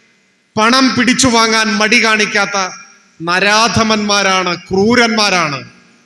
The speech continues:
ഇന്ത്യ ഭരിച്ചത്. അതിനു പുറമെയാണ് കേരളത്തിന് അർഹതപ്പെട്ട കേന്ദ്ര വിഹിതം തടഞ്ഞുവെച്ചു, നമ്മളെ സാമ്പത്തികമായി ഉപരോധിച്ചു, കേരളത്തിനെതിരെ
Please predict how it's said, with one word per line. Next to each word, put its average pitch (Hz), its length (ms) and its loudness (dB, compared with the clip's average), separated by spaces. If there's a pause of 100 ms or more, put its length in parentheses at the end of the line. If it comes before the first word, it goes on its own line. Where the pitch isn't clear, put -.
ഇന്ത്യ 175 320 -4
ഭരിച്ചത്. 143 420 -14 (600)
അതിനു 185 300 -4
പുറമെയാണ് 214 580 -2 (800)
കേരളത്തിന് 240 600 -2
അർഹതപ്പെട്ട 240 580 -4 (520)
കേന്ദ്ര 226 320 -2 (120)
വിഹിതം 170 380 -4 (720)
തടഞ്ഞുവെച്ചു, 175 560 -6 (920)
നമ്മളെ 233 340 -2 (100)
സാമ്പത്തികമായി 247 800 -2
ഉപരോധിച്ചു, 208 560 -2 (1080)
കേരളത്തിനെതിരെ 233 720 -2